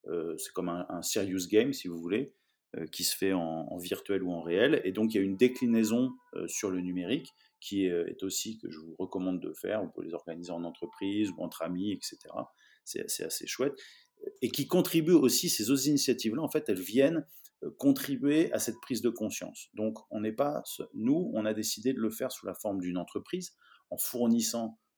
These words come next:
euh, le ser-, un, un service de télécom, en devenant une coopérative dans les télécoms, parce qu'on pense que c'est une des responsabilités des télécoms qui aujourd'hui n'est pas, n'est pas ou trop peu portée par les opérateurs présents, mais il y a aussi tout un réseau d'associations qui portent ce message-là,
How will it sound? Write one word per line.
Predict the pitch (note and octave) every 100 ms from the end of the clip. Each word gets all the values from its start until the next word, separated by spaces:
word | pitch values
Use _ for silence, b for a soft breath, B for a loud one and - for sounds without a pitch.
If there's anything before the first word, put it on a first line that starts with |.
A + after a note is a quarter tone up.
| -
euh, | F2
le | E2+ G2
ser-, | - - F#2+
un, | - -
un | G2
service | - F#2+ G2+ G2
de | F2+
télécom, | - F2 F2+ C#3+ D3+
en | F2
devenant | F2 F2
une | F2+
coopérative | - F#2+ F2+ F2+ - F2+
dans | E2+
les | E2
télécoms, | E2+ E2 - D2+
parce | D2+ D2+
qu'on | -
pense | D#2 G#2+ -
que | -
c'est | - C3+ B2+ - _ _ -
une | F#3 C#3+
des | B2
responsabilités | A2+ A2 A2+ - G2+ F#2 G2+
des | F#2
télécoms | G2 F#2+ - G2+ F#2 b b -
qui | G2+
aujourd'hui | G2 G2+ A#2 A2 -
n'est | E2+ -
pas, | A2 - - -
n'est | G#2
pas | - C3+ B2+
ou | A2 F#2+
trop | - - C3
peu | C3 C3 -
portée | A#2 - A#2 A2 B B
par | - F#2+
les | F2+
opérateurs | F#2+ F2 E2+ - F#2 -
présents, | G2+ B2+ F3+ - B B
mais | G2+
il |
y | A2
a |
aussi | A2 B2+ A2+
tout | -
un | F#2+
réseau | F#2 F2+ E2+
d'associations | F2+ - - F#2+ - -
qui | F2 -
portent | - G#2 -
ce | - E2+
message-là, | E2+ - G2 C3 - F2+